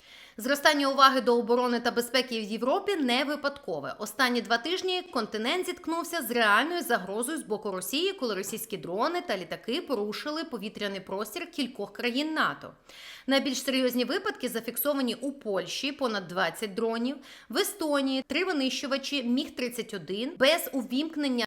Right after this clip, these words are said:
транспондерів понад дванадцять хвилин у повітрі. У Данії дрони зупинили авіасполучення в Копенгагені. В Норвегії аеропорт Осло був заблокований понад три години. У Фінляндії та Румунії кілька порушень повітряного простору.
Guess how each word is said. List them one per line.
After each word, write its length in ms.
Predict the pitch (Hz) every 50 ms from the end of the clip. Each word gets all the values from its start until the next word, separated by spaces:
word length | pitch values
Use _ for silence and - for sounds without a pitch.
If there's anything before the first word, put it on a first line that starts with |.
| -
транспондерів 1000 | - 254 269 294 277 - - - - 208 196 180 180 160 220 247 285 330 339 - -
понад 300 | - 269 262 254 226 180
дванадцять 520 | 185 214 226 226 247 330 359 - - -
хвилин 300 | - 254 240 226 226 240 240
у 80 | 262 254
повітрі. 560 | - 349 302 277 247 202 - - 165 143 - - - - - -
У 120 | 269 269
Данії 540 | 214 180 208 220 254 330 381 392 370 269 226
дрони 420 | 185 180 202 226 254 320 330 311 262
зупинили 560 | 220 240 240 - 214 202 220 262 311 320 - -
авіасполучення 920 | 220 220 226 226 214 220 220 - 214 196 190 208 247 240 - 320 320 320
в 60 | 320
Копенгагені. 840 | - 330 320 339 370 359 302 294 269 202 165 160 165 156 135 - - - - - - - -
В 60 | - 226
Норвегії 680 | 269 359 370 269 214 214 208 220 233 269 330 349 - -
аеропорт 600 | 214 214 214 220 226 226 226 - 285 254 - - -
Осло 320 | 214 226 254 247 - 349
був 200 | 277 220 247 220
заблокований 720 | 185 214 208 180 202 196 196 - 233 247 254 320 339 349 349
понад 340 | 339 240 214 208 196 196
три 120 | - 196 202
години. 560 | 202 254 285 233 262 254 220 170 143 135 135 - - - - - _
У 80 | - 240
Фінляндії 560 | 247 294 277 269 269 254 240 240 233 240 226
та 160 | 233 226 208
Румунії 600 | 208 208 208 208 240 294 392 403 370 277 220 196
кілька 320 | - - 269 277 277 320
порушень 480 | 311 320 247 226 220 240 240 - 349 320
повітряного 640 | - - 247 202 220 - 240 226 226 240 233 262 330
простору. 640 | - 302 320 269 220 175 - - - 160 131 120